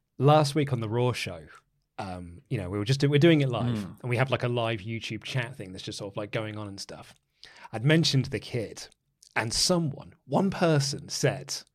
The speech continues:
Speaker 1: "Oh, has Luke had a kid? He never mentions it."
Speaker 2: <laughs>
Speaker 1: With, like, a sort of side eye emoji thing,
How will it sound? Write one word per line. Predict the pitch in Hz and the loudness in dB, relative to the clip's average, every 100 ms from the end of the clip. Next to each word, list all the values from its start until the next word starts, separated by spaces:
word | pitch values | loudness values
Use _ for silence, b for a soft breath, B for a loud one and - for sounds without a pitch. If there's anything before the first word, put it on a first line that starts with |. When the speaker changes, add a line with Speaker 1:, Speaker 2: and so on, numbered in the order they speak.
| _ _ - | _ _ 2
Speaker 1:
"Oh, | 220 | 4
has | 165 | 6
Luke | 165 185 | 4 2
had | 175 | 0
a | 165 | -4
kid? | - 131 110 139 131 | 2 2 2 -2 0
He | |
never | 135 160 123 | 0 0 0
mentions | 113 139 - 110 - | 0 0 0 2 6
it." | 247 - | 6 8
Speaker 2:
<laughs> | 254 - 220 - 190 - 170 151 | 6 4 0 -2 -4 -4 -2 0
Speaker 1:
With, | 151 | 2
like, | 160 | 4
a | |
sort | 185 202 | 6 6
of | 135 | 4
side | - 208 180 175 | 10 12 12 12
eye | 165 160 | 12 12
emoji | 160 165 175 147 139 | 12 12 10 10 4
thing, | 135 95 | 0 -4